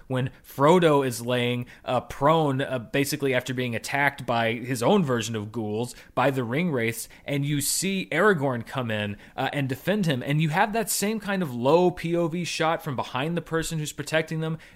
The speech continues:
Because the ring is going on, there's that, that same kind of distortion effect. I don't know if that was a conscious effort from Peter Jackson to reference The Karate Kid, but if it is, I love the fact that he got a Karate Kid reference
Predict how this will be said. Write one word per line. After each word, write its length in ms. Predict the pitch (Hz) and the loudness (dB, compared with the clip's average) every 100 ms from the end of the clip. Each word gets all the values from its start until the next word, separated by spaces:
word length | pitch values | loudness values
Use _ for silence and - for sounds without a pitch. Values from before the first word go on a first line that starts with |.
| - | -4
Because 440 | 127 - 156 165 147 | -4 2 2 2 0
the 160 | 165 | -4
ring 340 | 143 147 175 180 | 0 2 2 2
is 100 | 135 | 2
going 260 | 165 156 | 0 0
on, 260 | 151 160 156 | 0 0 0
there's 240 | 139 131 | 0 0
that, 260 | 139 135 131 - - | 0 0 0 -14 -4
that 240 | 131 127 | 0 0
same 220 | - 160 165 | 0 -2 0
kind 180 | 160 | -2
of 60 | 147 | 0
distortion 600 | 131 - 135 139 - 180 | -2 -2 0 0 0 -4
effect. 360 | 160 202 196 - - - - | -4 -4 -6 -8 -20 -12 4
I 160 | 165 | 4
don't 300 | 214 269 220 | 6 4 4
know 240 | 226 240 247 | 4 4 4
if 120 | - | 4
that 220 | 196 214 | 4 4
was 200 | 196 190 | 2 0
a 100 | - | -2
conscious 720 | 180 - - 156 190 185 160 - | -4 -6 -4 0 0 0 -2 -2
effort 380 | 170 165 190 - | -2 -2 -4 -6
from 140 | 175 | -8
Peter 240 | - 170 156 | -6 -6 -2
Jackson 520 | 139 147 151 175 165 | 2 2 0 -6 -6
to 120 | 131 | -6
reference 480 | 98 110 160 208 196 | -4 0 0 0 -4
The 100 | 202 | -6
Karate 400 | - 202 202 208 | -4 -4 -2 -4
Kid, 340 | - 226 214 - - | -4 -4 -4 -8 -6
but 160 | - 147 | 0 2
if 100 | 139 | 2
it 140 | 156 | 0
is, 420 | 135 170 240 220 - - - | 2 2 2 -2 -8 -18 -4
I 140 | 156 | 0
love 340 | 175 170 202 170 | 0 4 4 4
the 60 | |
fact 240 | 160 180 175 | -2 -2 -2
that 80 | 151 | -2
he 80 | |
got 160 | 175 156 | 0 0
a 40 | |
Karate 420 | 147 131 139 143 131 | -2 0 0 0 -2
Kid 200 | 165 123 | -4 -2
reference 440 | 113 - 107 | -2 -4 -8